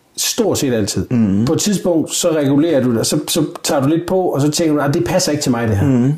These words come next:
Speaker 1: Det er ligesom, det, jeg, jeg, jeg, jeg er en slank mand, har altid været det, og vil al-, altid være det. Jeg tænker, når vi mødes om tyve år, så er du stadigvæk en slank mand. Og hvis du ikke kan cykle, så må du regulere det på en anden måde, ikke?
Speaker 2: Ja.
Speaker 1: Jeg tænker, du er et slank menneske.
Speaker 2: Mhm.
Speaker 1: Slank mand.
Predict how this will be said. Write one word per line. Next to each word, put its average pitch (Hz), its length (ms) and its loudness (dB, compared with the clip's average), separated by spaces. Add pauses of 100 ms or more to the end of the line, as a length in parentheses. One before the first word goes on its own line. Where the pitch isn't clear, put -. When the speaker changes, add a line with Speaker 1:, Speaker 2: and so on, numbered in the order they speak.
(140)
Speaker 1:
Det 147 60 0
er 139 80 4
ligesom, 156 300 0
det, 156 280 -2
jeg, 175 220 0 (120)
jeg, 170 180 2 (100)
jeg, 175 200 2
jeg 170 200 2
er - 20 -2
en 143 80 2
slank 165 320 0
mand, 127 200 2 (340)
har 151 120 -4
altid 160 280 0
været 175 300 2
det, 113 120 0 (640)
og 135 160 2
vil 135 100 2
al-, 139 220 4
altid 151 300 2
være 131 160 4
det. 127 60 0
Jeg 135 80 0
tænker, 147 200 0
når 131 60 2
vi 139 80 2
mødes 156 240 2
om 127 80 2
tyve 160 300 0
år, 117 80 0
så 131 120 0
er 127 40 2
du 120 80 0
stadigvæk 120 340 2
en 107 80 0
slank 107 300 -4
mand. 104 120 -2 (560)
Og 123 80 -4
hvis 117 120 -2
du 160 40 2
ikke 160 120 0
kan 113 100 -2
cykle, 165 420 -2
så - 200 -2
må 135 160 4
du 104 420 0 (1000)
regulere 123 340 0
det 107 80 0
på 120 60 0
en 113 60 0
anden 123 200 4
måde, 113 180 0
ikke? 117 100 0
Speaker 2:
Ja. 123 60 0
Speaker 1:
Jeg 156 100 0
tænker, 180 260 0
du 170 80 0
er 170 40 -2
et 147 80 0
slank 147 300 0
menneske. 131 420 0 (220)
Speaker 2:
Mhm. 120 360 2
Speaker 1:
Slank 151 260 -2
mand. 107 160 0